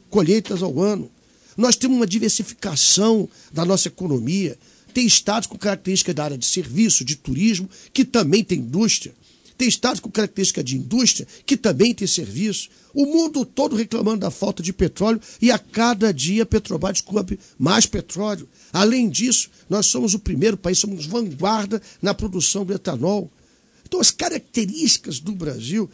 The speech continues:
me fazem ser otimista. Então, o Brasil vai crescer bem esse ano.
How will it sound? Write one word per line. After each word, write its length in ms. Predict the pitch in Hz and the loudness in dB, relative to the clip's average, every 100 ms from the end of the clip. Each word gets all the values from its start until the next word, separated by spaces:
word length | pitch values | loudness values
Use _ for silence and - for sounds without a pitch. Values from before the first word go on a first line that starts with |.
| _ | _
me 120 | 240 226 | -2 -2
fazem 500 | - 180 208 190 208 | -2 -4 -2 -2 -2
ser 320 | - 196 202 | 0 0 -2
otimista. 540 | 185 - 196 156 - - | -2 -4 -4 -4 -6 -6
Então, 160 | 220 | -6
o 40 | - | -2
Brasil 280 | 185 127 - - | -2 -2 -6 -10
vai 180 | - 196 | -2 -2
crescer 400 | - 190 - 233 | 0 0 2 2
bem 340 | 160 170 190 175 | 4 6 6 6
esse 240 | - - | -2 -6
ano. 180 | 127 | -8